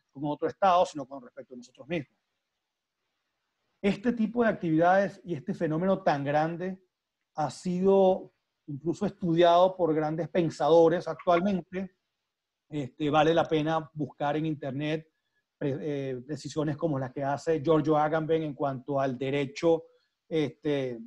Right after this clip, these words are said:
la, la, los retos del Estado de Derecho en cuanto al estado de excepción. Zizek,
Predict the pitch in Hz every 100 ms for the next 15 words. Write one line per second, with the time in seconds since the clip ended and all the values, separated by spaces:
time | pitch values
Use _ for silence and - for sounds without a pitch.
0 | _ - 135 131 131 123 208 247 240 139
1 | - 139 - - 165 180 165 156 156 -
2 | 160 170 _ _ _ _ _ 139 139 147
3 | 139 151 135 123 147 147 156 165 - 208
4 | 170 170 160 _ _ _ _ _ _ _
5 | 151 147 175 175 175